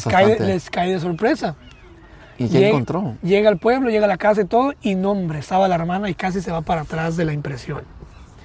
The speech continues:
Speaker 2: Y ya después del desmadre, de la comida, de sentarse, les dice, "Llévame donde está la casa". Y la hermana le dice, "¿Sabes qué? No te voy a mentir. Hubo un par de emergencias y tuvimos que vender el terreno con todo y casa".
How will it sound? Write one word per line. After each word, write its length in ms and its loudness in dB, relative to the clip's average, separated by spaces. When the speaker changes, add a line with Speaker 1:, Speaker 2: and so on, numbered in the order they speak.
Speaker 2:
Y 120 6
ya 180 8
después 320 6
del 120 4
desmadre, 500 6
de 60 4
la 100 4
comida, 460 0
de 120 0
sentarse, 500 0
les 120 0
dice, 280 0
"Llévame 300 2
donde 140 0
está 160 -4
la 100 0
casa". 340 -2
Y 120 6
la 80 6
hermana 340 0
le 100 2
dice, 260 2
"¿Sabes 320 2
qué? 120 0
No 140 -4
te 100 -4
voy 200 -2
a 60 -2
mentir. 380 -2
Hubo 120 2
un 120 0
par 160 4
de 60 0
emergencias 600 -4
y 80 -2
tuvimos 360 -2
que 100 0
vender 200 0
el 100 -2
terreno 320 -2
con 160 -6
todo 120 -6
y 40 -4
casa". 320 -10